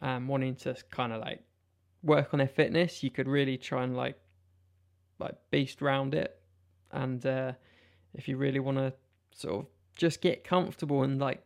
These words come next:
test your bike skills, it's a good place for that. So you've got that little sort of red line,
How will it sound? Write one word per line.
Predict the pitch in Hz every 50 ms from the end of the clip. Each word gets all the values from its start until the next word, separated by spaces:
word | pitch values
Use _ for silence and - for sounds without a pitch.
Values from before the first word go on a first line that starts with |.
| _ _
test | - - 160 139 - - -
your | 139
bike | - 156 160 160 147 - -
skills, | - - 139 127 131 135 135 131 - - - _ - - - _ _ _ _ _ _ _ _ _ _ _ _ _ _ _ _ _ _ _ _ _ _ _ _ _ -
it's | - -
a | 151
good | 139 - 139 -
place | - 147 143 135 127 -
for | - -
that. | 123 117 117 - - _ _ - - - - _ _
So | - - 147
you've | 139
got | 165 135
that | 143 131 - - -
little | 156 104 147 147
sort | - - - 151 156
of | 143 143
red | 156 147 139 139
line, | 139 143 143 143 143 143 143 143 139